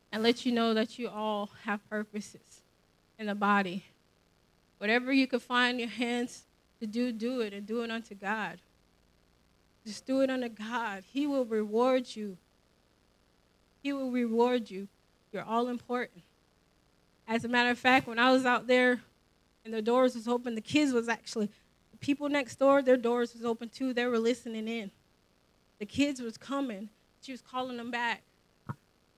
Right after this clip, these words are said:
The earth is groaning. The harvest is plentiful. So why are we sitting here?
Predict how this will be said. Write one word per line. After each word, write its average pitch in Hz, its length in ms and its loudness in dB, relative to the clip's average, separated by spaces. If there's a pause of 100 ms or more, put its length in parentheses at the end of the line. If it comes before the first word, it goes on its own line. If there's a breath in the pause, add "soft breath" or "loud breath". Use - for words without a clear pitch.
(640)
The 196 80 -6
earth 262 240 4
is 262 80 -2
groaning. 240 480 -4 (1120)
The 196 60 -12
harvest 247 500 6
is 247 80 0
plentiful. 247 600 0 (3250)
So 220 120 -10
why 233 240 6
are 269 80 8
we 285 100 4
sitting 269 300 0
here? 269 260 -4